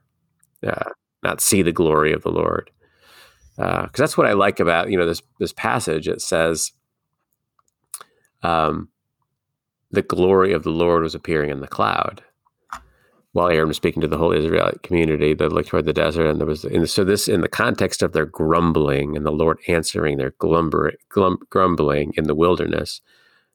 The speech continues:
there was the glory of the Lord appearing. And so that sounds both wonderful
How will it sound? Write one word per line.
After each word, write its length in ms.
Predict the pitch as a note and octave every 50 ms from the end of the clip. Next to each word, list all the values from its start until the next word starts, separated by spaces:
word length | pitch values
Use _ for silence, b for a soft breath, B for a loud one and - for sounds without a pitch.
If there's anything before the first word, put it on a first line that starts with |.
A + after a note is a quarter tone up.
| b
there 140 | - F#2 F2+
was 160 | E2+ E2 D#2
the 80 | - E2+
glory 500 | D2+ - - E2 F2 F2 F2 E2+ F2 F2+
of 140 | - D2+ D2+
the 80 | -
Lord 180 | D#2+ D#2 D2 D2
appearing. 540 | D2+ - - G2 F2+ D#2+ D2 C#2+ C#2+ D#2 D#2+
And 80 | D#2
so 160 | - - F#2+ F2
that 240 | E2 E2 - -
sounds 520 | - - - F#2 F2 E2+ E2+ E2 E2 D#2+ -
both 460 | - - - D#2+ D#2 D#2 D2+ - - _ _ _ _ _ _ _ -
wonderful 1080 | - E2+ E2+ E2 E2+ F2+ G#2 G#2+ A2 B2 B2+ - - - D#3+ E3+ F3 F3+ F3+ E3+ E3